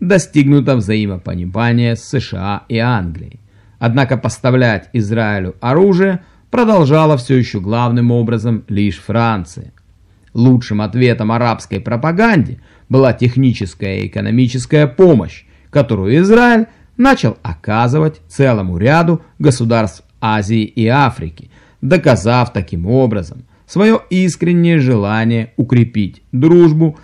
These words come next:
с развивающимися странами и содействовать их дальнейшему развитию. Успехи и достижения в этой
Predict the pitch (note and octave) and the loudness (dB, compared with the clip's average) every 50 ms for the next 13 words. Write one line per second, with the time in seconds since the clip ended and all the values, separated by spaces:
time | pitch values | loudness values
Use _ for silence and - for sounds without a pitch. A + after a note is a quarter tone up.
0 | _ _ _ _ - E3 D#3 C3 A#2+ A#2+ G#2+ G2 A2+ A2+ A#2 A2+ A2+ - - - | _ _ _ _ -2 0 0 2 2 2 2 2 0 0 0 0 -2 -2 -4 -6
1 | G2 F2+ E2 - - - - - - A#2 B2 C3 C3+ C3+ C3+ C3 C3+ C3+ C3 B2+ | -8 -8 -8 -10 -12 -16 -18 -10 -4 -2 0 0 0 0 0 0 -2 -2 -4 -6
2 | - _ _ _ - F#3 - - G#2+ F#2+ E2 F2+ A2 A2+ A2+ G#2+ - - A2 A2+ | -8 _ _ _ -2 0 0 0 -2 -4 -2 0 2 2 2 0 0 -2 -2 -4
3 | G2+ - - - C#3+ A2+ F#2 - F2+ F2 F2 F2+ F#2 F#2+ F2+ F2 - F2 F2 F2+ | -4 -4 -4 -4 -2 -2 -2 -4 -4 -4 -4 -4 -4 -6 -6 -8 -8 -10 -10 -8
4 | E2+ E2+ E2+ D#2+ E2+ F#2 A2+ B2 B2 A#2+ A#2+ - - - _ _ _ _ _ _ | -8 -8 -8 -8 -4 0 0 2 2 0 -2 -8 -18 -20 _ _ _ _ _ _
5 | _ - - - - _ _ - C#3 C3 B2 - - D3+ C3+ B2 A2+ - - G#2 | _ -20 -20 -20 -20 _ _ -2 0 0 -2 -2 0 2 2 2 2 0 -2 -4
6 | G#2 G2+ A2 - - - A#2+ A#2 A2 A#2+ A#2 A2+ G#2+ G2+ G2 F#2 F#2 F#2+ F#2+ A2 | -4 -4 -4 -6 -4 -4 -2 0 0 0 0 0 0 -2 -4 -4 -6 -6 -4 -4
7 | G#2 F#2+ - - - - - | -4 -4 -6 -8 -12 -12 -14